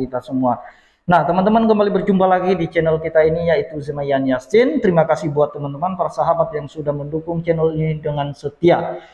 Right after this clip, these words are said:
Dan pada video kali ini, teman-teman, saya akan membahas ada satu diskusi antara pendeta dengan ustadz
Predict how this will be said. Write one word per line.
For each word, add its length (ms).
Dan 240
pada 160
video 240
kali 240
ini, 80
teman-teman, 400
saya 320
akan 160
membahas 640
ada 240
satu 720
diskusi 560
antara 640
pendeta 480
dengan 400
ustadz 640